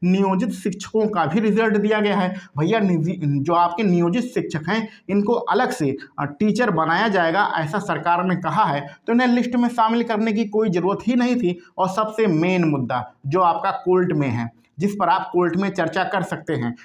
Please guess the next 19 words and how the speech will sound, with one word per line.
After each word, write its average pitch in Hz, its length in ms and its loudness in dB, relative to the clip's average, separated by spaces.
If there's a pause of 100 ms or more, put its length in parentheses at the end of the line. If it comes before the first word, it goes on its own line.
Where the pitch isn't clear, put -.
(140)
वो 196 100 2
आपका 190 300 2
मेल 170 300 2
फीमेल 175 480 0 (100)
ओवरलैपिंग 151 760 0
का 214 120 2
मुद्दा 135 380 -2
है। 165 320 0 (840)
देखिए, 190 240 2
फीमेल 254 420 2
का 262 100 0
पेपर 240 320 0
अलग 240 200 2
था, 226 420 0
मेल 185 280 2
का 208 80 0
पेपर 180 320 -2
अलग 185 180 0
था, 160 280 -2